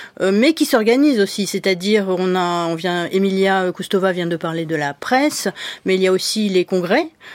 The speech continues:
Euh, Lénine circule beaucoup, euh, dans les congrès internationaux, euh,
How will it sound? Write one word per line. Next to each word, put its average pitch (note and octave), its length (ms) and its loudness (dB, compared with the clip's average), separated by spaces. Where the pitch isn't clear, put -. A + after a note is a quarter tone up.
Euh, F#3+ 360 2
Lénine G3+ 340 2
circule G#3 320 -4
beaucoup, A3+ 500 0
euh, F#3+ 60 2
dans F#3 120 -2
les F#3 120 -2
congrès G3 440 0
internationaux, F#3+ 1000 0
euh, F#3 200 0